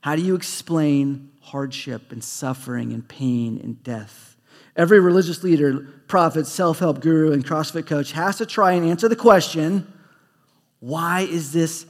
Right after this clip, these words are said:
happening to me? I think about this fam-, the famous saying, "There are no atheists in foxholes."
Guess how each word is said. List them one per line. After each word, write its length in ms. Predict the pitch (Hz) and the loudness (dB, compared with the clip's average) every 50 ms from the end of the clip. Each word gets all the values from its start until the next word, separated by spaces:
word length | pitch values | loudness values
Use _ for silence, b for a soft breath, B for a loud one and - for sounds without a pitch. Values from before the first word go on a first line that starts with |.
| _ _ | _ _
happening 720 | _ - 143 143 143 - 147 143 143 139 139 135 139 135 - - _ _ | _ -6 -6 -6 -4 -2 0 2 2 4 2 0 -2 -8 -14 -20 _ _
to 120 | - 160 | -2 2
me? 420 | 139 135 147 147 139 113 98 - - - _ _ _ _ _ _ _ _ _ _ _ _ _ _ _ _ _ _ _ _ _ _ _ _ | 4 6 6 6 6 4 0 -8 -16 -20 _ _ _ _ _ _ _ _ _ _ _ _ _ _ _ _ _ _ _ _ _ _ _ _
I 80 | - 131 | -14 -6
think 160 | - 202 175 | -4 -2 2
about 160 | - 185 170 | 4 4 4
this 160 | 175 165 - - | 4 0 -2 0
fam-, 260 | - 185 175 190 - | 2 4 4 4 2
the 100 | 190 175 | -2 0
famous 300 | - 196 180 175 170 160 | 2 2 2 2 2 0
saying, 340 | - - 180 175 175 165 156 | -2 -4 -2 0 0 0 0
"There 180 | 151 156 156 | 2 2 2
are 140 | 160 156 160 | 2 2 2
no 260 | 156 160 160 160 160 - | 2 2 0 0 -2 0
atheists 800 | 160 160 170 165 170 - 160 156 151 - - - - - - - | 0 0 0 -2 -2 -4 -2 -2 -2 -4 -10 -16 -16 -16 -14 -10
in 160 | - 131 139 | -6 -6 -6
foxholes." 920 | 131 143 131 127 127 - - 131 120 120 117 113 - - - - - | -4 -6 -8 -8 -8 -10 -12 -12 -12 -12 -14 -18 -20 -20 -20 -20 -20